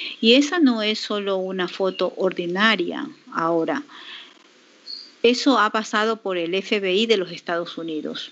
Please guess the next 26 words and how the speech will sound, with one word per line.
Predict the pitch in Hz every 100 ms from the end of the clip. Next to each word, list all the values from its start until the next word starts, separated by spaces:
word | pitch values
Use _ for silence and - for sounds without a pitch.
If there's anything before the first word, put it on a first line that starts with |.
| -
y | 220
fue | - 226
examinado | 233 262 240 202 190 202 208 208
una | - 240 262 254 254
y | 196 190
otra | 208 214 202 196
y | 180 185
otra | 208 202 165
vez. | 131 - - - - _ - -
Y | 208
ellos | 233 233
dijeron, | 214 - 180 170 160
"Es | - 233
realmente | 247 226 208 208 233 247 254 254
un | 190 180
ser | - 247 294 285
sobrenatural". | - - - 180 170 165 160 170 160 - - _ - -
Por | 214
lo | 202 196
tanto, | - 175 165 - 208 254
la | 190
tienen | 190 180 185 208 -
en | 185 165
Washington, | 165 160 - 180 90 185
D | 165
C. | 170 - 92